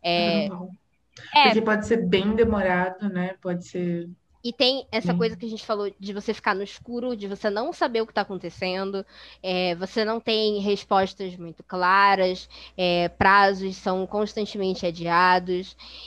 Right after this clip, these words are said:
Speaker 1: enfim, é, pode ser uma coisa bem, e às vezes quando o livro chega na sua mão,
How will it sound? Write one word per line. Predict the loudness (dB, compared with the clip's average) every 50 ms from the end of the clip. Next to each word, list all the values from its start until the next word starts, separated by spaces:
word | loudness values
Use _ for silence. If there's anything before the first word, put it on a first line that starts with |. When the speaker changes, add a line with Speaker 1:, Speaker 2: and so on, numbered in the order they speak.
| -4 -2
Speaker 1:
enfim, | 0 0 2 0 0 0 -4 -8 _ _ _ _ _
é, | 0 2 2 4 4 4 2 2
pode | 4 2 2 2 0
ser | -2 -4
uma | -2 0
coisa | 0 0 2 2
bem, | 0 0 0 0 0 0 -2 -2 0
e | 2 4
às | 4 4 4
vezes | 4 4 4 4 4 0 -8 -10
quando | -4 0 2 4 4 6 6 4 4 4
o | 4 4
livro | 2 2 2 0 -2
chega | -2 0 0 0 2 2
na | 2 0 0
sua | -2 -2 2 2 4 4
mão, | 4 2 2 2 4 4 4 2 2 0 -2 -4